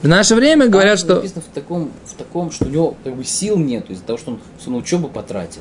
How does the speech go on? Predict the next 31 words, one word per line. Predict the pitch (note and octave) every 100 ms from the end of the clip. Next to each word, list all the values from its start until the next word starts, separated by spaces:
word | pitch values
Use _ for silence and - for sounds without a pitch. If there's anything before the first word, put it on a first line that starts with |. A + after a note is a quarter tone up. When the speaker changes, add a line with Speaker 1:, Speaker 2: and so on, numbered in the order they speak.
| -
Speaker 1:
Нахон, | C#3 B2 C3 C#3+ F#3+
ну. | C#3
Speaker 2:
Чтоб, | C3 A#3+ G3+
чтоб, | - G#2+
как | A#2
бы... | A2 A#2+ A2
Мне | A2+ C3+
кажется, | C#3+ C#3+ -
что | C3+
это | C3
даже, | C3 B2+
наоборот, | B2 C#3
судья | - C3+ C#3
для | B2+
жены, | B2 D#3+
как | C#3+ A2
бы, | G2
нечего | A2 C#3 C3+
претензий | A2+ A#2+ - E3 C3+
предъявлять. | A2+ A2 G2 G2
Speaker 1:
Нахон, | C3 A#2+ - B2+ C#3+
Speaker 2:
Как |
бы, |
Speaker 1:
тоже | C3 B2+ C3
верно, | C3 C3 -
да. | - -
Speaker 2:
что, | G2+
как | F#2+ F#2+
бы, | F#2
Speaker 1:
Нахон. | C#3+ C#3 C#3+ C#3 C3+
Speaker 2:
человек, | A#2 A#2+ C#3 D#3+